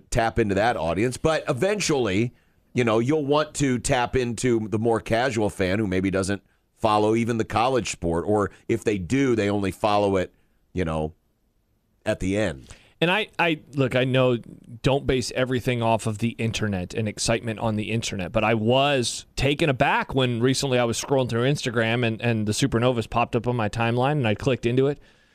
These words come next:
Speaker 2: Almost seventeen thousand followers on their,
Speaker 1: Yeah.
Speaker 2: on the, just their Instagram page, just their Instagram page. And so, you know, certainly there is a large level of interest here. Um, what ultimately does that translate to?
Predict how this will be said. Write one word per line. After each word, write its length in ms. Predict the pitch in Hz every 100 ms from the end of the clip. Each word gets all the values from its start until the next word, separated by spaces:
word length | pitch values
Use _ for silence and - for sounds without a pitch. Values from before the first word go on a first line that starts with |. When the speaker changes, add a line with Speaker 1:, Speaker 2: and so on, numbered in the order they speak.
| _ -
Speaker 2:
Almost 300 | 190 156 -
seventeen 720 | - 202 202 202 - 180 170
thousand 580 | - 139 147 147 117 131
followers 680 | - 131 127 117 98 95 101
on 160 | 113 117
their, 140 | 80
Speaker 1:
Yeah. 100 | 78
Speaker 2:
on 260 | 131 151 151
the, 140 | 180
just 380 | 151 220 - 131
their 300 | 185 226 247
Instagram 680 | 156 127 - 123 120 107 98
page, 460 | 104 80 65 - - _ _ -
just 240 | 156 135
their 200 | 151 160
Instagram 520 | 135 110 107 101 95
page. 320 | 90 92 76 107
And 140 | 107
so, 360 | - 120 110 101 - _ _
you 80 | 101
know, 120 | 98
certainly 480 | - - 285 233 196
there 180 | 170 156
is 140 | 143
a 140 | 135 123
large 340 | 127 143 135
level 300 | 135 127 123
of 120 | 117
interest 380 | 117 110 117 -
here. 440 | - - 101 71 - - _ -
Um, 300 | 98 95 92
what 160 | 98 113 -
ultimately 480 | 107 104 104 98 98
does 160 | 95
that 160 | 98 95
translate 440 | - 92 85 73 -
to? 200 | 60